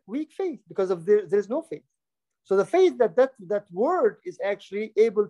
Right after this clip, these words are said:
to, to give life, to give energy. Yeah. Who, who, who of us would, would, would actually, you know, in the time that I'm down, that I am really, you know,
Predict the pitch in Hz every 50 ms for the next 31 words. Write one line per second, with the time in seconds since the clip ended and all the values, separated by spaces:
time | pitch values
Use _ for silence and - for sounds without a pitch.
0 | - - 196 208 240 247 - _ _ _ _ _ _ _ _ _ _ _ _ _
1 | _ _ _ _ _ _ _ _ _ _ _ _ _ 170 135 - 254 277 220 165
2 | 156 185 240 269 254 160 123 - _ _ _ _ 151 143 226 220 - 208 214 226
3 | 202 147 - - - _ _ _ _ _ _ _ _ _ _ _ _ _ _ _
4 | _ _ _ _ _ _ _ _ _ _ _ _ _ _ _ _ _ _ _ _
5 | _ _ _ _ _ _ _ _ _ _ _ _ _ _ _ _ _ _ _ _
6 | _ _ _ _ _ _ _ - - 156 131 - _ - 247 254 202 196 202 269
7 | 330 359 494 - 175 185 269 285 247 190 202 240 247 247 - 185 185 175 156 -
8 | _ 165 165 156 - _ 156 156 - - 208 220 214 - - 175 175 165 151 _
9 | _ _ _ _ - - - 170 165 175 - 185 175 185 175 180 202 220 233 220
10 | 185 170 - - 170 165 165 147 170 185 185 175 156 139 120 113 _ _ _ _
11 | - 139 135 _ 151 156 156 160 156 151 151 151 135 160 214 240 214 196 185 170
12 | 156 151 165 165 147 135